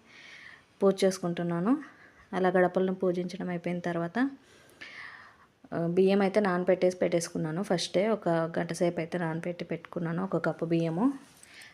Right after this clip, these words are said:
బెల్లం అన్నం కోసం అండి. బాగా నానితే ఏంటంటే మెత్తగా అవుతుందన్నమాట తొందరగా. వాటర్ కూడా కొంచెం ఎక్కువగానే పోసుకోవాలి.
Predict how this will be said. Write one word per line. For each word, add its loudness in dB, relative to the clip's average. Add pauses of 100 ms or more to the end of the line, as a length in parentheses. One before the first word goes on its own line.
(160)
బెల్లం 4
అన్నం 0
కోసం -4
అండి. -2 (1500)
బాగా 4
నానితే 2
ఏంటంటే 0
మెత్తగా 4
అవుతుందన్నమాట 2
తొందరగా. 0 (180)
వాటర్ 6
కూడా 6
కొంచెం 2
ఎక్కువగానే 0
పోసుకోవాలి. 0